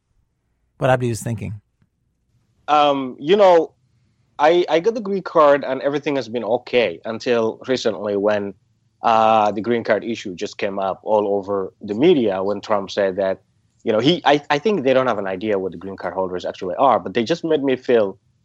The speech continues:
Speaker 2: uh, not the way I felt myself when,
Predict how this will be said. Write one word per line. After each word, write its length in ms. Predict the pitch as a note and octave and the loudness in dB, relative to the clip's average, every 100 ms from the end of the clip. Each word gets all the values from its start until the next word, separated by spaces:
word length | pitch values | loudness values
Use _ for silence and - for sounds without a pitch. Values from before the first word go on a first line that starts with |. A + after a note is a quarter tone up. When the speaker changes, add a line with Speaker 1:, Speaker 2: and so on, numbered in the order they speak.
| _ _ | _ _
Speaker 2:
uh, 260 | A#2 A2 G#2+ | 2 4 2
not 440 | G#2 A#2+ C3+ - | -2 0 0 -2
the 60 | A#2+ | -4
way 240 | A#2 A#2+ | 0 0
I 100 | G#2 | 0
felt 300 | F#2+ - A#2+ | -4 -4 -4
myself 560 | G#2 G2 - F2+ E2+ E2+ | -6 -12 -12 -12 -12 -16
when, 460 | G#2+ G#2+ G#2 G2 | -6 -4 -4 -6